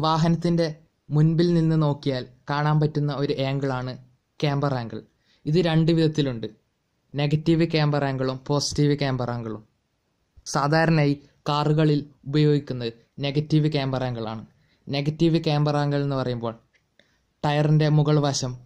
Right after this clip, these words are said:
ഉള്ളിലേക്ക് ചെരിഞ്ഞിരിക്കുന്നത്, ഇതാണ് നെഗറ്റീവ് ക്യാംബർ ആംഗിൾ. ഈ ഭാഗം പുറത്തേക്കാണ് തള്ളി നിൽക്കുന്നതെങ്കിൽ അതിനെ പോസിറ്റീവ് ക്യാംബർ ആംഗിൾ എന്നും പറയും. ഇനി സീറോ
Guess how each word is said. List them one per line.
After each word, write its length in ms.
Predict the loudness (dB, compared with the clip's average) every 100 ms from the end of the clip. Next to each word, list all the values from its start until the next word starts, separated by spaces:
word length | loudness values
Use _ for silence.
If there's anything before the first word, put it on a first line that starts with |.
| 0
ഉള്ളിലേക്ക് 460 | 4 6 4 2 0 2
ചെരിഞ്ഞിരിക്കുന്നത്, 600 | 2 0 -2 -4 -6 -8 -14 _ _ -2
ഇതാണ് 220 | 2 4 4
നെഗറ്റീവ് 480 | 0 -2 -2 0 -2 -4
ക്യാംബർ 280 | -4 -2 -4
ആംഗിൾ. 180 | -6 -8 -14 _ _ _ _ -20 -2 2
ഈ 20 | 4
ഭാഗം 280 | 2 0 -2 -2
പുറത്തേക്കാണ് 580 | -2 0 0 2 2 2
തള്ളി 220 | 2 2 2
നിൽക്കുന്നതെങ്കിൽ 760 | 0 -2 0 0 0 -2 -6 -10 _ _ -4
അതിനെ 220 | -2 0 0
പോസിറ്റീവ് 460 | 0 0 2 2 2
ക്യാംബർ 280 | 0 -2 -2
ആംഗിൾ 180 | -2 -2 -2
എന്നും 160 | -4 -2
പറയും. 220 | -4 -8 -14 _ _ _ _ _ _ 0
ഇനി 120 | 4 4
സീറോ 320 | 4 4 4